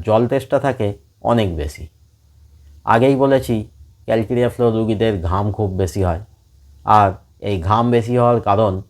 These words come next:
এত বেশি জল খাওয়া। পরের ক্যারেক্টারিস্টিক, ওয়েদার চেঞ্জের সঙ্গে সঙ্গে, অর্থাৎ যখন গ্রীষ্ম থেকে বর্ষা বা বর্ষা থেকে শরৎ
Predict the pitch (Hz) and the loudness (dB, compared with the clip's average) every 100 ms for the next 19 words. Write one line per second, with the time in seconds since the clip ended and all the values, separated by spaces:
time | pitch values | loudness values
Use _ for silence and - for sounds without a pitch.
0 | _ - 98 104 98 92 87 80 65 - | _ -8 -4 -2 -2 -4 -6 -6 -8 -10
1 | - - _ _ _ _ _ _ _ _ | -12 -12 _ _ _ _ _ _ _ _
2 | _ _ _ _ _ _ - 127 117 87 | _ _ _ _ _ _ 2 4 4 0
3 | 69 52 - - - - _ _ _ _ | -6 -8 -12 -18 -20 -20 _ _ _ _
4 | _ _ _ _ _ _ _ _ _ _ | _ _ _ _ _ _ _ _ _ _
5 | _ - 120 131 147 143 147 143 147 139 | _ 2 4 6 4 4 -2 -2 -2 -2
6 | - - 110 117 123 123 107 87 90 - | -6 -8 -4 -2 0 0 -2 -2 -6 -12
7 | _ 101 101 113 107 104 _ _ _ _ | _ -4 -2 0 0 0 _ _ _ _
8 | _ _ 101 101 107 104 95 98 - 110 | _ _ -2 0 0 0 0 -2 -2 -4
9 | 110 104 95 90 85 - 92 78 - - | -2 0 0 0 -2 -2 -4 -4 -12 -8
10 | 98 95 90 87 - 92 95 98 - 90 | -2 0 0 -2 -4 -4 -2 -4 -4 -6
11 | 90 78 | -6 -6